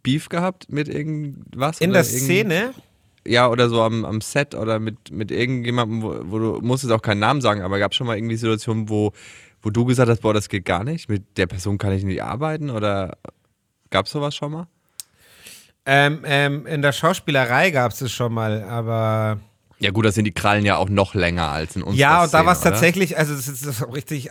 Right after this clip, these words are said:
Speaker 2: unangenehm eigentlich, das, aber das war tatsächlich auch, weil der, weil die Person sich so aufgeführt hat. Ich find's immer ganz schlimm, wenn man irgendwie quasi die, die Untersten deiner Nahrungskette dann so, äh, ähm, also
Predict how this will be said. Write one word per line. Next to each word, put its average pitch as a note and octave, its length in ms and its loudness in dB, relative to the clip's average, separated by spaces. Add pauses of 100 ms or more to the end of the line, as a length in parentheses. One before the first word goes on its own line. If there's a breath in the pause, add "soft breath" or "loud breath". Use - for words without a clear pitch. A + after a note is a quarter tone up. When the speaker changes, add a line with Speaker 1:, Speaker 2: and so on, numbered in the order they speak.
(120)
Speaker 2:
unangenehm E3+ 500 0
eigentlich, C#3+ 160 0
das, C3 240 -10 (440)
aber B2 200 -4
das C3 220 -4
war D3 80 2
tatsächlich D#3+ 400 -4
auch, C#3 100 -6
weil C#3+ 140 -2
der, D3+ 180 -4
weil C#3+ 80 -4
die C#3 80 -10
Person D3 340 -6
sich D#3 140 -8
so C#3+ 140 -6
aufgeführt C#3 580 -2
hat. A2+ 160 0
Ich - 60 -10
find's G3 160 0
immer G3 160 0
ganz E3 160 -4
schlimm, E3 220 -2
wenn F3 100 0
man E3 120 -2
irgendwie D3 380 -6
quasi C#3 320 -4
die, C#3 180 -8
die C#3 200 -10
Untersten D#3+ 420 -6
deiner B2 180 -4
Nahrungskette B2+ 600 -6
dann A#2 180 -6
so, A2+ 340 -2 (540 loud breath)
äh, A#2+ 300 0
ähm, A#2+ 140 -4
also A2+ 340 2